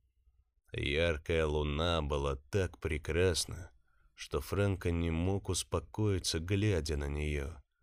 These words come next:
Слеза покатилась по его щеке, и прежде чем уснуть,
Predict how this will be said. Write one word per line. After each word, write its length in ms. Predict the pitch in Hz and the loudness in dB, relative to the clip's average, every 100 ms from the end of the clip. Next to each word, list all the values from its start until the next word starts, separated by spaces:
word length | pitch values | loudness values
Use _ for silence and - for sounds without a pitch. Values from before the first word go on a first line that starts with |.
| _ _ _ _ _ - | _ _ _ _ _ -10
Слеза 600 | - - 67 76 78 80 | -6 -4 -2 0 0 0
покатилась 680 | 78 73 71 - 73 71 - | -2 -4 -4 -2 -2 -2 -2
по 100 | 76 | -2
его 300 | 73 69 67 | -2 -2 -4
щеке, 680 | - 67 - 78 71 76 - _ _ _ _ | -4 -6 -4 -2 -2 -6 -16 _ _ _ _
и 100 | - | -6
прежде 540 | 67 73 90 98 87 85 | -2 4 4 4 0 -2
чем 320 | - 87 80 | 0 0 0
уснуть, 600 | 71 - 80 85 71 - | -2 -2 0 0 -2 -8